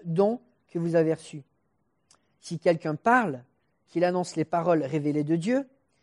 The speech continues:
Si quelqu'un accomplit un service, qu'il le fasse avec la force que Dieu communique, afin qu'en tout, Dieu reçoiva, Dieu reçoive la gloire qui lui est due à travers Jésus-Christ.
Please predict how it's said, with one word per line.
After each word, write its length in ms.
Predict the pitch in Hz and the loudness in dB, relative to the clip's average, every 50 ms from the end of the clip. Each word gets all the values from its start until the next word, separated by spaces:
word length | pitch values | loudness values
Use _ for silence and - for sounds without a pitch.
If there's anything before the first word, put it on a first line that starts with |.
| _ _ _ _ _ | _ _ _ _ _
Si 180 | _ - 185 170 | _ -10 -10 -2
quelqu'un 380 | - 202 196 175 - 208 196 190 | 0 0 0 0 -2 -4 -4 0
accomplit 480 | 175 185 185 - 185 170 - - 190 - | -2 -2 -2 -2 -8 -10 -8 -12 -12 -8
un 120 | 147 143 | -8 -10
service, 760 | 139 - - 170 160 156 180 196 277 294 269 - - - - _ _ _ _ _ _ _ _ _ _ _ | -10 -6 -4 -2 -2 -2 -2 0 -2 -2 -2 -4 -10 -14 -18 _ _ _ _ _ _ _ _ _ _ _
qu'il 140 | _ 175 175 | _ -2 -2
le 100 | 180 175 | -2 -2
fasse 380 | - - 233 233 233 233 - - | 2 4 4 4 4 2 -2 -4
avec 260 | 170 170 175 160 - | -2 -2 -2 -4 -2
la 140 | 170 165 165 | -2 -2 -2
force 540 | - - - 247 240 247 240 - - - - | -2 -4 -2 0 0 0 0 -4 -14 -20 -12
que 120 | _ 175 | _ -8
Dieu 160 | 165 160 190 175 | -4 -4 -4 -4
communique, 600 | - 165 160 156 156 170 202 214 - - - _ _ _ _ _ _ _ _ _ | -4 -6 -6 -4 -4 -4 -4 -6 -8 -12 -20 _ _ _ _ _ _ _ _ _
afin 300 | - 147 - - 208 208 | -8 -8 -6 -2 -2 -2
qu'en 200 | 202 - 170 160 - | -2 -2 -8 -10 -10
tout, 360 | - - 269 277 294 311 - _ 160 | -4 0 2 2 2 2 0 _ -10
Dieu 160 | 160 170 214 | -2 -2 0
reçoiva, 600 | 196 190 165 - 190 180 175 190 185 190 185 - _ _ _ _ | 0 0 -4 -2 -2 2 4 4 2 2 0 -6 _ _ _ _
Dieu 200 | 160 156 196 220 | -6 0 0 2
reçoive 400 | 190 185 - - 208 196 180 175 | 2 2 0 4 4 4 4 4
la 120 | 160 151 | 2 2
gloire 440 | 156 151 170 185 196 208 220 214 - _ _ _ _ _ _ | 2 2 4 6 6 6 6 2 0 _ _ _ _ _ _
qui 140 | _ - 185 | _ -6 -6
lui 200 | 180 180 175 170 | -4 0 0 0
est 40 | 170 | 0
due 360 | 156 151 190 220 240 240 - _ _ _ _ - | 0 -2 0 0 0 -2 -4 _ _ _ _ -12
à 80 | - | -12
travers 320 | - - 175 160 180 175 175 | -6 -4 -2 -2 -2 -2 -2
Jésus-Christ. 680 | 170 165 151 156 147 - _ 139 131 - - - _ | -4 -6 -6 -6 -10 -10 _ -16 -16 -16 -20 -20 _